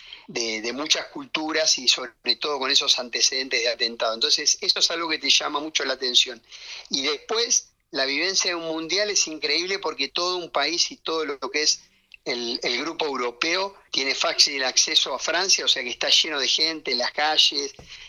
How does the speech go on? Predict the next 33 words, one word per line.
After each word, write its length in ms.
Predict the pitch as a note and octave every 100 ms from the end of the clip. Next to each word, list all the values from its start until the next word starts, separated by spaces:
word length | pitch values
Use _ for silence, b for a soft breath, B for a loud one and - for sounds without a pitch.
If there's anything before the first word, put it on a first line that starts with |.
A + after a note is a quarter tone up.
| B _
eh, 240 | A#2+ A#2+ A2+
todos 240 | D#3+ D3
los 160 | C3 C3
bares 340 | C3+ A#2 -
llenos, 460 | D3 C#3+ C#3 B2+ -
todo 180 | C#3
lo, 160 | C3 B2
la, 180 | B2 B2
la 220 | B2 A#2+
noche 380 | C#3+ D3 - A#2+
con 340 | A#2+ A#2 B2+ -
hinchas 440 | C#3 - B2 -
en, 340 | A#2 A#2 A2+ A#2
en 160 | C3
el 120 | A#2+ D3+
hotel, 520 | - C#3+ C#3+ C#3 B2+
o 60 |
sea 260 | - C3+ A#2+
que 240 | A#2+ A#2 B B B -
es 100 | C3+
una 240 | C#3+ B2+
fiesta 320 | - D#3+ C#3
muy 160 | C3 C#3+
grande 240 | F#3+ G#3
como 160 | C#3 C3
el 80 | C3
fútbol, 480 | A#3+ G#3 C3+ A2+ B B B -
quizás 380 | - - D#3+ E3+
en 120 | E3
un, 180 | D#3 - _
una 320 | - D3+ C#3+ C#3
talla 320 | E3 D#3 D#3
menor, 500 | C#3+ D3+ F3 G3+ G#3